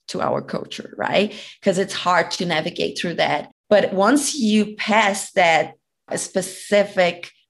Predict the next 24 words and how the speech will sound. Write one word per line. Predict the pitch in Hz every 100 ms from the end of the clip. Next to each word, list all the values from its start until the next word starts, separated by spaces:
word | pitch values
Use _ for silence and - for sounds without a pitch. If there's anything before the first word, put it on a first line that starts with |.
| -
obstacle, | 190 220 - 185 185 180 170 175 - - _
then | 170 208 196 -
other | 208 208 196 208
things | 202 175 175 175 180
starts | - 165 165 220 - -
to, | 190 170 160 -
like, | 147 143 - _ _ _ _ _ -
I | 180
would | 175 175
say, | - 165
stand | - - 185 165
out, | 151 120 67
right? | - 71 196 208 _ _ _
So | - - 202 190 185 185 185 - _ -
language | 196 214 208 185 - -
barrier, | 180 156 - - 180 -
this | - 208 214
is | 202
one | - 160 151
of | 156 160
the | 170
things. | 170 165 175 -
And, | 180 175 175 175 - _ _ _ -
like, | 196 - -